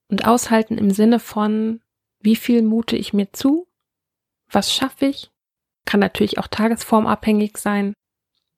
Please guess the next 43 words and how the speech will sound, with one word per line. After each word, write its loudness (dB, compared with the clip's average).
So, -2
ich -6
kenne 2
niemanden, 2
der 4
jeden 0
Tag -4
dieselbe 0
Form -2
hat. -10
Du -2
würdest 0
nicht 2
jeden 2
Tag -6
einen 4
Marathon 2
laufen -4
können. -10
Weil -2
natürlich -2
hast -2
du 2
mal 2
Tage, 0
wo -2
es -6
dir -2
mal 0
besser -2
und -4
mal 2
schlechter -2
geht. -8
So -4
diese 0
natürlichen 0
Schwankungen, -2
die -8
einfach -4
jeder 0
Mensch -4
hat. -16